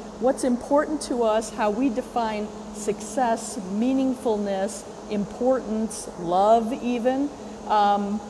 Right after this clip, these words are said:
may mean something different to other people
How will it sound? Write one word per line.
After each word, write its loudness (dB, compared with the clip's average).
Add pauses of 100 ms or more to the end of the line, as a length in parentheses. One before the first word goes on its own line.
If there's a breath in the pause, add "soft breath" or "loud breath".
(180)
may 4
mean 4
something 0
different -2
to -2
other 2
people 2